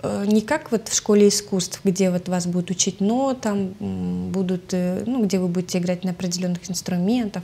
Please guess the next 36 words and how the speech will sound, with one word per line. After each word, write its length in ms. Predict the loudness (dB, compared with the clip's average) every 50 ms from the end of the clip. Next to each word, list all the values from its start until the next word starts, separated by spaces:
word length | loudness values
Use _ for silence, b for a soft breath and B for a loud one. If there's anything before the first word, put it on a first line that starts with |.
| -8 -6
хор, 260 | -2 0 0 0 0
сольфеджио 520 | -4 -6 -6 -6 -4 -2 0 0 0 0 -2
и 40 | -4
так 140 | -4 -6
далее. 140 | -6 -6 B B B B B B
То 80 | B 2
есть 120 | 2 2
это 200 | 2 -2 2 6
немного, 440 | 6 6 8 8 6 6 6 4 2 0 B B B B B
э, 240 | 0 2 2 2 4
более, 400 | 6 8 8 8 8 4 2 -4 -6 0
намного 460 | 2 6 6 8 8 8 8 8 6 4
упрощенная 640 | 2 4 4 4 4 4 4 4 2 2 2 4
версия 360 | 4 4 4 4 4 4 4
вокала, 440 | 2 0 0 2 2 2 4 2 2
так 160 | 0 -2 -2
скажем, 360 | -2 -2 0 0 2 0 0 -4 B B B B B B
э, 360 | -2 0 2 2 2 2 4
где, 320 | 4 4 6 8 8 8
м, 380 | 8 6 0 -4 -4 -2 0 2
э, 580 | 2 2 2 2 0 0 0 0 0 -2 -2 -2 -2
вы 140 | 0 2 4
можете 500 | 4 4 2 2 0 0 0 0 0 -2 -8 -18 -20 -20 -20 -20 -20 -20 -20 -20 -20 -20 -20 -20 -20 -20 -20 -14 -6
выбрать 440 | -2 4 4 4 4 4 0 -2 -4
себе 180 | -4 -2 -4 -4
песню, 540 | 0 2 2 4 4 2 2 0 -2 -2
где 420 | -2 -2 -2 -2 -2 0 0 0 0
будет 440 | 0 0 0 0 0 -2 -4 -8 -8
стоять 440 | -6 -4 -2 -2 -2 -4 -4 -2
над 160 | -2 0 0 0
вами 220 | 0 0 0 -2
вокалист, 480 | -2 -4 -6 -4 -4 -4 -2 -4 -4 -4
который 320 | -6 -4 -4 -2 -2 -2
будет 340 | 0 0 0 0 -2 -2 -4
вам, 220 | -4 -2 -2 -4
ну, 120 | -4 -4